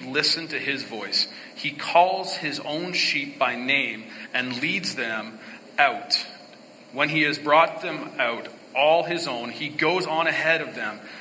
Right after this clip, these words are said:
and his sheep follow him because they know his voice." Verse five, "But they will never follow a stranger. In fact, they will run away from him because they do not recognize a stranger's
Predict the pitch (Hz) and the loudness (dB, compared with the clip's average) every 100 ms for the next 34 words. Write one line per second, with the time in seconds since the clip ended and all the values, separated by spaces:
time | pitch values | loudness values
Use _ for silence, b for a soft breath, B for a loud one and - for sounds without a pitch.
0 | B B B 143 - 151 - 202 220 214 | B B B 2 4 4 4 4 0 -4
1 | - 208 196 208 196 143 120 107 101 - | -4 8 10 10 8 0 -4 -8 -10 -14
2 | - - - 131 - - 160 156 143 135 | -18 -20 -12 -10 -2 2 2 2 0 0
3 | 139 147 170 170 170 - - 143 135 - | 2 2 0 -4 -6 -10 -8 -4 -2 -2
4 | 123 123 107 117 - - - - - - | -4 -4 -4 2 2 2 -6 -20 -18 -4
5 | 135 139 - 127 110 104 - - - B | -2 -2 2 2 2 -4 -10 -16 -18 B
6 | B B B B - - - 127 127 147 | B B B B -20 -20 -6 -4 4 4
7 | 147 131 135 147 185 180 156 147 147 139 | 4 -2 2 4 4 2 2 4 0 -4
8 | - 131 120 113 110 - 147 135 110 - | -2 -2 -2 -4 -6 -2 4 4 4 -4
9 | - - 123 127 117 113 120 131 143 143 | -12 -6 -2 -2 -4 -8 -2 0 2 0
10 | 135 127 127 - 117 110 107 104 104 101 | 0 0 0 -4 -8 -8 -8 -10 -10 -12
11 | - - 143 107 104 - 113 110 131 131 | -6 2 2 2 -4 -6 -6 -6 -6 -4
12 | 131 110 113 110 110 98 95 98 98 - | -4 -2 -4 -4 -8 -6 -8 -8 -8 -6
13 | 98 98 92 92 90 | -8 -8 -10 -12 -14